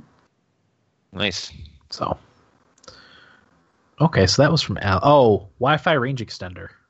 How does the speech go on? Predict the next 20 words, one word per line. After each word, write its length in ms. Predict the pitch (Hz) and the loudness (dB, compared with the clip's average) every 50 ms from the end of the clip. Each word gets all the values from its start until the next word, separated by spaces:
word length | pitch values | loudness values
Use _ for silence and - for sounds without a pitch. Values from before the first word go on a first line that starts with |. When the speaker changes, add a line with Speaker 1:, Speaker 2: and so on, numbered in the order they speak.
| _ _ | _ _
Speaker 2:
I 80 | - 113 | -12 -10
think 160 | - 160 139 | -10 -6 -4
you 140 | 135 131 135 | -4 0 2
got 200 | 131 123 120 101 | 4 4 4 2
your 120 | 110 110 110 | -2 -2 0
Wi-Fi 360 | 110 104 110 104 - 117 110 | 0 0 0 0 0 0 0
issues 300 | 107 107 - - 110 - | -2 -2 -4 -8 -8 -6
sorted, 280 | - 113 110 113 113 | -4 -2 -2 0 0
right? 220 | 107 110 113 104 - - - | 0 0 0 -2 -4 -8 -10
I 160 | - - 120 | 0 2 4
wonder 140 | 135 170 - | 4 6 4
if 100 | 165 180 | 2 2
Eric 200 | - - 208 196 190 | 0 0 2 2 2
still 100 | 185 180 175 | 2 0 0
Speaker 1:
Yeah. 120 | 180 - | 0 -2
Speaker 2:
has, 420 | 92 87 - - - - - - - _ _ _ _ _ _ | -2 -2 -4 -6 -8 -10 -12 -16 -20 _ _ _ _ _ _
still 240 | _ - - 92 92 | _ -12 -10 -8 -6
has 200 | 98 92 90 90 | -6 -6 -6 -6
Wi-Fi 340 | 92 90 90 90 - 95 92 | -4 -4 -4 -4 -4 -6 -8
issues. 500 | 90 90 90 - - 92 90 - - | -8 -8 -8 -6 -6 -6 -6 -8 -10